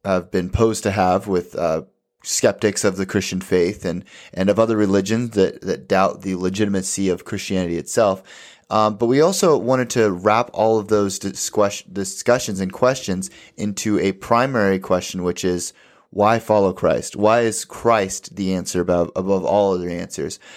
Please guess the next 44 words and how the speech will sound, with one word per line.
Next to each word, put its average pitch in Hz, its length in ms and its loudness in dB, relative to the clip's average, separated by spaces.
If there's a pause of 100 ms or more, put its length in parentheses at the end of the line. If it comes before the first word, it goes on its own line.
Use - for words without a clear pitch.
(240)
When 120 160 0
you, 131 220 0
when 123 160 -4
you 117 100 -2
ans-, 156 260 -2
when 123 160 -2
you 123 60 2
ask 127 240 2
a 117 60 -8
question, 104 420 0
there 98 140 4
are 95 40 2
many, 107 520 0
many 107 180 0
different 101 280 -2
answers 98 360 -2
you 92 80 -2
could, 92 240 -8 (460)
you 101 100 -4
could 95 280 -2 (520)
propose 123 580 0
someone 90 420 -2 (140)
to 95 160 0
answer 101 300 -2
that, 82 300 0
that 90 140 -8
question, 87 380 -2
but, - 420 -2 (520)
but 107 100 -2
there's 117 160 2
only 160 160 2
one 113 320 2
true 104 380 0
question. 76 420 -2
There 110 140 4
is, 120 220 -2
there 104 140 2
is 117 120 2
a 110 40 2
s-, - 280 -4
such 101 320 -2
a 95 40 -10
thing 95 200 -2
as 87 160 -6